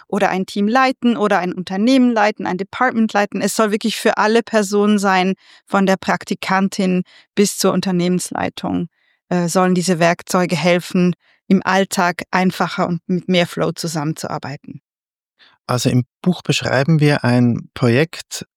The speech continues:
Speaker 2: wo wir mit fünfhundert Menschen in einem Arbeitsamt zusammengearbeitet haben. Und da gab es sieben Hierarchiestufen. Und es war sehr spannend zu sehen, dass sich Leute hervortaten, zum Beispiel auch von der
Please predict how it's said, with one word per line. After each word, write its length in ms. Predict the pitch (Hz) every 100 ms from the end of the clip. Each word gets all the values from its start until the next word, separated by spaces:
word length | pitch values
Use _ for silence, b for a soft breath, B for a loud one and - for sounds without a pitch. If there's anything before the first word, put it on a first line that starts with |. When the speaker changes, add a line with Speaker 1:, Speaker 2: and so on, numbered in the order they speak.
| _
Speaker 2:
wo 120 | 123 117
wir 140 | 123
mit 220 | 120 110
fünfhundert 440 | - 151 - 127 120
Menschen 400 | 120 127 - 123
in 60 |
einem 180 | 113 107
Arbeitsamt 560 | - 135 160 - 127 -
zusammengearbeitet 840 | 131 127 170 165 151 156 - 147
haben. 300 | 143 143 151 - B B B B -
Und 400 | 131 131 131 120
da 100 | -
gab 240 | 117 117 120
es 180 | 117 -
sieben 200 | 165 147
Hierarchiestufen. 960 | 135 123 - 196 - 127 127 - 233 262 _ b b b b -
Und 540 | 139 143 143 143 135 -
es 220 | - -
war 240 | 123 127 -
sehr 300 | - 135 147
spannend 580 | - - 117 156 170 -
zu 140 | -
sehen, 420 | 139 117 139 190
dass 220 | 190 139 -
sich 260 | 135 -
Leute 500 | 120 120 151 196 -
hervortaten, 920 | 156 131 - 175 190 - 131 143 190 190
zum 160 | 143
Beispiel 320 | 127 123 -
auch 160 | 117 123
von 240 | - 127
der 160 | 120